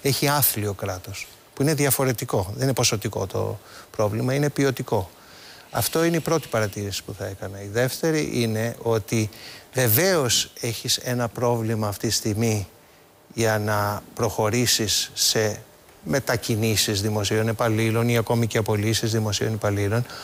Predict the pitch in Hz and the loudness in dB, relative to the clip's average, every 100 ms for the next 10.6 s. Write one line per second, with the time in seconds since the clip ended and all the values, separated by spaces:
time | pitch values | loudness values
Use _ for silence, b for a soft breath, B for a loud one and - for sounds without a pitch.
0 | B - 147 180 165 165 175 180 185 - | B -2 0 2 4 4 4 2 0 0
1 | 139 147 143 - 170 156 - 170 160 160 | 0 2 2 2 0 2 2 4 4 2
2 | 180 175 - 95 - 101 98 - 98 101 | 2 2 0 -4 -6 -6 -4 -4 -4 -2
3 | 104 101 104 104 107 120 127 165 170 B | -2 0 0 -2 0 2 4 2 0 B
4 | B - 208 - 175 131 123 120 110 - | B -4 0 0 0 0 2 2 0 0
5 | 185 185 220 185 165 160 131 139 165 151 | 0 0 0 0 2 2 2 2 2 4
6 | 113 113 127 170 B B B 139 143 131 | 4 4 2 0 B B B -2 0 2
7 | 170 170 147 143 151 - 143 123 135 160 | 0 2 2 2 2 0 0 0 2 0
8 | 165 151 - 135 135 131 127 135 - - | 0 -4 -2 -2 0 -2 -2 -6 -12 -20
9 | - - 151 170 147 143 117 107 - - | -20 -2 2 2 2 2 2 0 -6 -2
10 | 196 180 165 135 98 - | 2 2 0 0 0 -2